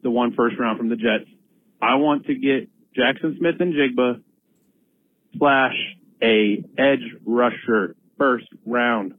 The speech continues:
with him. Those two picks. I don't care how it needs to go. Packers are gonna know better. If you need to pick Jigba first,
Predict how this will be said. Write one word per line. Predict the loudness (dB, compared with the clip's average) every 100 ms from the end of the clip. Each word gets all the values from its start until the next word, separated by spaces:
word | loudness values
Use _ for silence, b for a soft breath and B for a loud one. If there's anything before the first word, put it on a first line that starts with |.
| _ _
with | -2 -2 -4 -10
him. | -4 -2 -4 -8 _ -20 -20 _
Those | 0 0 0 0
two | 0
picks. | 2 0 -4 _ _
I | -2
don't | 0 0
care | 0 0
how | 2 2
it | 0
needs | -2 -4
to | -4
go. | -2 -2
Packers | -2 -2 -2 -4
are |
gonna | -2 -2
know | -2
better. | 0 0 2 0 0
If | -6 _
you | -12 -6
need | -4
to | -2
pick | -2 -2 -4
Jigba | -4 -2 0 -2
first, | 2 2 0